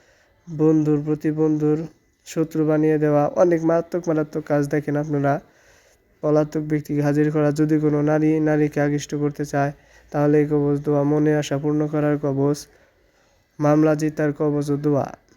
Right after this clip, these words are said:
অনেক, অনেক পরীক্ষিত, পরীক্ষিত বিদ্যা এটা দেওয়া আছে। দেখেন, আজকে আপনাদের শুধু সূচিপত্রটা দেখাবো। যদি কারো লাগে, স্ক্রিনে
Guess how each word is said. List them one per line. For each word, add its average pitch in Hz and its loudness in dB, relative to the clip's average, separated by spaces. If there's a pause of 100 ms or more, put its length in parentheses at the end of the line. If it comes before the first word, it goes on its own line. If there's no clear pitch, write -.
(1040)
অনেক, 175 4
অনেক 165 0
পরীক্ষিত, 160 -4
পরীক্ষিত 156 -4
বিদ্যা 151 2
এটা 147 4
দেওয়া 151 4
আছে। 151 -2 (920)
দেখেন, 143 -2 (760)
আজকে 151 -2
আপনাদের 156 2
শুধু 165 -2 (1800)
সূচিপত্রটা 170 0
দেখাবো। 143 -4 (1600)
যদি 151 2
কারো 156 4
লাগে, 160 2 (1120)
স্ক্রিনে 160 2